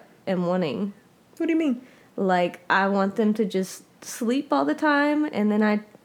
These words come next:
Speaker 1: end up with, like, the most hyper and awkward dogs.
Speaker 2: Mm-hmm.
Speaker 1: <sighs>
Speaker 2: That's why you just need to adopt old ones.
Speaker 1: Yeah, I've learned that now.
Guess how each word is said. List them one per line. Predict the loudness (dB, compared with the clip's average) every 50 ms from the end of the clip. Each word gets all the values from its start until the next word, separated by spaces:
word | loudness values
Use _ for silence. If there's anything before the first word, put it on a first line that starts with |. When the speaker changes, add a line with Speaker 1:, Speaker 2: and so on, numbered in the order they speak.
| _ _ _
Speaker 1:
end | 2 4 4 6 6
up | 4 4 4 2
with, | 2 0 0 2 2
like, | 0 0 0 0
the | 2
most | 2 4 4 4 2 0 -4 -8 -10
hyper | -6 -2 0 0 0 0 0 0 2
and | 0 0 0 0
awkward | 0 0 0 -2 -2 -2 -2 0 0 -2 -4 -6 -8 -14 -20 _ -6 -2
dogs. | 0 2 2 4 4 2 2 0 -2 -4 -8 -12 -14 -14 -10 -4
Speaker 2:
Mm-hmm. | -2 -2 -2 -2 -2 -4 -4 -4 -4 -6 -6 -8 -10 -12 -16 -20 _ _ -20 -20 -20
Speaker 1:
<sighs> | -20 _ _ _ _ -20 -20 -20 -10 -6
Speaker 2:
That's | -4 -4 -4 -4 -4 -2 0
why | 0
you | 0 0
just | -2 -2 -2
need | -2 -4 -2
to | -2 -4
adopt | -4 -4 -6 -8 -8 -10 -12 -12
old | -10 -8 -8 -8 -8
ones. | -10 -12 -12 -12 -10 -12 -12 -14 -16 -20 _ _ _ _ _ _ _ _ _ _ _ -14 -8
Speaker 1:
Yeah, | -4 -2 0 0 0 0 0 0
I've | -2 -2 -2 0
learned | 0 0 0 0 0
that | -2 -4
now. | -4 -6 -6 -6 -6 -8 -10